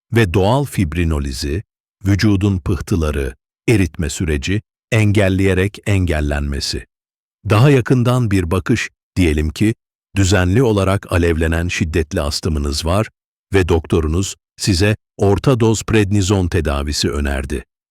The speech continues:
Zamanla kan basıncınızın yükselmeye başladığını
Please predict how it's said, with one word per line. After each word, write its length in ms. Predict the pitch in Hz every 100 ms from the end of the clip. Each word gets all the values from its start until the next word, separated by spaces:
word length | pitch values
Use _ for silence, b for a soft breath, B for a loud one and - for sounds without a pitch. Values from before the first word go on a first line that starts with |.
| _
Zamanla 580 | 98 92 98 135 151 131
kan 300 | - 110 113
basıncınızın 720 | 104 - 95 87 82 78 80
yükselmeye 680 | 76 80 - 73 71 73 67
başladığını 720 | 71 - 78 71 78 80